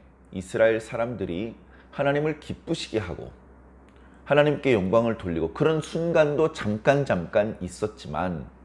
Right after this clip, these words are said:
상당히 많은 경우 그들은 하나님 앞에 불량한 모습을 보였습니다. 예, 불평했고 원망했고, 그 다음에 배반했고, 예, 불순종했고, 율법을 지키지 않았고,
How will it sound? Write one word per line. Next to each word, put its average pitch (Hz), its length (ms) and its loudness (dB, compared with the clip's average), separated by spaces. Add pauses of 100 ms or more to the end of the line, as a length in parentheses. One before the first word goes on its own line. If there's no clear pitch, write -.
(580)
상당히 175 480 6
많은 139 340 2
경우 92 540 -6 (460)
그들은 143 340 2
하나님 147 420 -2
앞에 80 580 -2 (580)
불량한 156 440 4
모습을 98 380 -4
보였습니다. 80 720 -8 (500)
예, - 60 -16 (260)
불평했고 98 960 -2 (540)
원망했고, 110 1080 2 (480)
그 - 80 -2
다음에 113 320 6
배반했고, 98 1040 2 (540)
예, 67 60 -12 (100)
불순종했고, 123 1040 -2 (480)
율법을 151 400 6
지키지 139 340 -2
않았고, 110 640 2